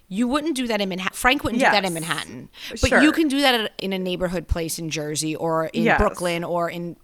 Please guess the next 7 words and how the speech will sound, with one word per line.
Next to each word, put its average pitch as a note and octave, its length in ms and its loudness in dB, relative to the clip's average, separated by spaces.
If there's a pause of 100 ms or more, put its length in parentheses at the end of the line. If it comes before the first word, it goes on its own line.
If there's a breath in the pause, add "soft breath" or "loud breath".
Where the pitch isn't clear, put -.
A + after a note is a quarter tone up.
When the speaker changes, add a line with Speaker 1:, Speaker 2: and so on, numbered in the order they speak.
Speaker 1:
Staten F#3 360 0
Island, D#3+ 220 0
especially G3+ 480 0
Staten D#3 300 0
Island. D#3 400 -6 (500 loud breath)
So, - 160 -2
yeah, B3+ 280 -2